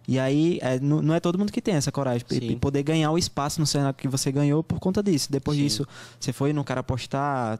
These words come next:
Speaker 1: teve entrevista lá com o Clube da Aposta, veio pro Edvan Cervantes, foi capa de revista lá na Betts Magazine, tudo falando sobre esse
Speaker 2: Sim,
Speaker 1: projeto sem
Speaker 2: esse
Speaker 1: cara.
Speaker 2: projeto.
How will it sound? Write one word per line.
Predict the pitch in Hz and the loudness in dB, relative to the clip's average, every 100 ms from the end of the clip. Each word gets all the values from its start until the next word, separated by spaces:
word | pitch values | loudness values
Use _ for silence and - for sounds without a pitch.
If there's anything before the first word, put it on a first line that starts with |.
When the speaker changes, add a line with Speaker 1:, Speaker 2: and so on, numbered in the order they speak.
| - | -2
Speaker 1:
teve | 127 143 | 0 0
entrevista | 139 135 131 - | 0 0 0 0
lá | 123 | -2
com | 120 | -2
o | 127 | -4
Clube | 127 123 | -2 -2
da | 120 | -2
Aposta, | 113 - 143 147 127 - | -2 -2 0 0 0 -2
veio | 110 127 143 | -2 0 0
pro | 139 | 0
Edvan | 135 127 127 | 0 0 0
Cervantes, | 123 117 135 143 - - - - | 0 2 2 2 -2 -10 -18 -4
foi | 139 | -2
capa | 156 151 156 | -2 -2 0
de | |
revista | 143 143 143 139 | 2 2 0 0
lá | 135 | 0
na | 135 | 2
Betts | 127 127 | 0 0
Magazine, | 143 127 131 123 143 | -2 0 0 0 0
tudo | - 175 202 233 | 2 2 2 0
falando | - 196 190 190 | 0 0 0 0
sobre | - 190 | 0 0
esse | 185 | 0
Speaker 2:
Sim, | 190 | 0
Speaker 1:
projeto | 170 151 - | 0 0 -2
sem | |
Speaker 2:
esse | 160 | -2
Speaker 1:
cara. | 139 131 | -2 -2
Speaker 2:
projeto. | 113 117 117 | -2 -2 -4